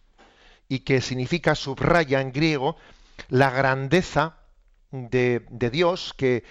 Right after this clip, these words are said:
es abrumador para la criatura, ¿no? Es una inmensidad de Dios ante la que el hombre se siente muy pequeño. Y entonces,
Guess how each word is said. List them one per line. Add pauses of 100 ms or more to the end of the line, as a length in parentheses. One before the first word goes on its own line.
(200)
es
abrumador
para
la
criatura,
¿no?
Es
una
inmensidad
de
Dios (300)
ante
la
que
el
hombre
se
siente
muy
pequeño. (300)
Y
entonces,